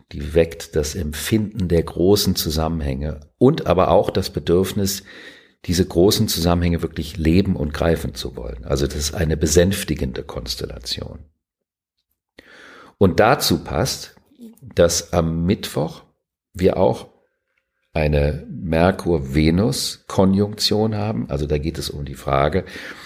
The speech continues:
wie kommunizieren wir miteinander? Das bezieht sich auf den Donnerstag schon, wo wir eine Merkur-Pluto-Konstellation haben. Und da möchte man die Wahrheit wissen. Also wir haben Merkur, Venus, Pluto, Mittwoch und Donnerstag. Ich muss das zusammenfassen.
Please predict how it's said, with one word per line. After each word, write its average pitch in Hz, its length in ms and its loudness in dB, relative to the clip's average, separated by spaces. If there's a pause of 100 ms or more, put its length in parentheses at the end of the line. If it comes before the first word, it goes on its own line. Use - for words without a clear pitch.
(640)
wie 92 160 4
kommunizieren 87 840 2
wir 76 100 6
miteinander? 71 640 0
Das 78 160 0
bezieht 98 340 -2
sich - 220 -4
auf 76 180 0
den 71 260 -4
Donnerstag 92 640 2
schon, 101 380 -2
wo 80 160 -2
wir 80 100 -2
eine 76 160 -2
Merkur-Pluto-Konstellation 69 1800 -2
haben. 65 260 -6 (400)
Und 87 80 -4
da 87 80 6
möchte 92 260 4
man 85 140 2
die 78 140 2
Wahrheit 76 420 0
wissen. - 240 -8
Also 71 240 -8
wir 73 160 2
haben 87 360 0 (600)
Merkur, 90 560 4
Venus, 87 320 4
Pluto, 104 380 0
Mittwoch 92 420 2
und 87 220 -2
Donnerstag. 92 440 2
Ich - 160 -12
muss 98 200 -6
das - 180 -6
zusammenfassen. 69 960 -10